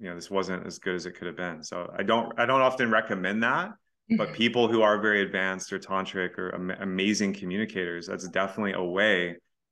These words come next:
Speaker 1: where there's a sense in that. And this is always happening, right? We've had so many partners in our life.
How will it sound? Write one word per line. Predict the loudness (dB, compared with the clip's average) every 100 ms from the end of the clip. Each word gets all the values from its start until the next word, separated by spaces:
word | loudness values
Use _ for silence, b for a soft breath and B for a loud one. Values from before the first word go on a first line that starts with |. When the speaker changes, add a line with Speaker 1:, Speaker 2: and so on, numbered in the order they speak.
| _
Speaker 1:
where | 0 2 2 2
there's | 2 0
a | -2
sense | -4 0 2 2 0
in | -2
that. | -2 -2 -4 -8 0
And | 2
this | 4
is | 4
always | 6 6 4
happening, | 2 -2 0 -4 -6
right? | -8 -8
We've | -8
had | -4 -4
so | -4 -4
many | -4 -4
partners | -2 -2 -2 -6
in | -6
our | -4
life. | -2 -2